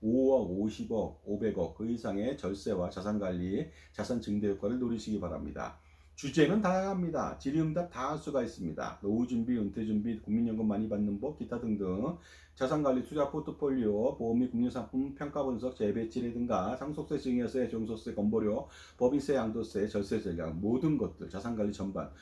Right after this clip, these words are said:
주식, 채권, 펀드에 대한 평가 분석, 이런 것도 모조리 할 수가 있습니다. 자, 위-,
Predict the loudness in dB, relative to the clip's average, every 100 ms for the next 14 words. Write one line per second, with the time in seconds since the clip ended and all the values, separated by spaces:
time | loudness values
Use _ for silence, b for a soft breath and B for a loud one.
0 | B -4 -4 -4 -4 -2 0 0 0 0
1 | 0 0 2 0 -2 -4 -4 -4 -2 -2
2 | -2 0 0 0 -2 -4 -2 0 0 0
3 | -2 -4 0 0 0 0 0 2 2 2
4 | 2 B B B B B 4 6 6 2